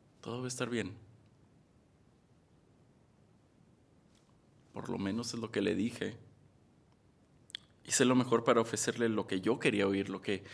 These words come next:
yo quería creer, no solo para ella, pero para toda nuestra familia. Porque, ¿cómo se le habla a una niña sobre la posibilidad de ser separada de su mamá, de sus hermanos, sin aterrorizarla, sin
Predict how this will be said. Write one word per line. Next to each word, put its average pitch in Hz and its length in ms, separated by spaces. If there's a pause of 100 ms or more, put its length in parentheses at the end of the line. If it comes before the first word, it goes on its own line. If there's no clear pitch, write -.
(240)
yo 110 120
quería 131 300
creer, 117 560 (360)
no 120 100
solo 143 240
para 120 180
ella, 143 320
pero 110 280
para 104 220
toda 143 220
nuestra 165 260
familia. 143 640 (1500)
Porque, 120 560 (560)
¿cómo 185 280
se 190 120
le 160 200
habla 147 260
a - 20
una 139 140
niña 123 500 (560)
sobre 120 340
la 113 140
posibilidad 113 680
de 139 120
ser 123 180
separada 120 480
de 120 100
su 113 140
mamá, 107 600
de 113 80
sus 113 180
hermanos, 104 640 (760)
sin 113 220
aterrorizarla, 107 880
sin 101 360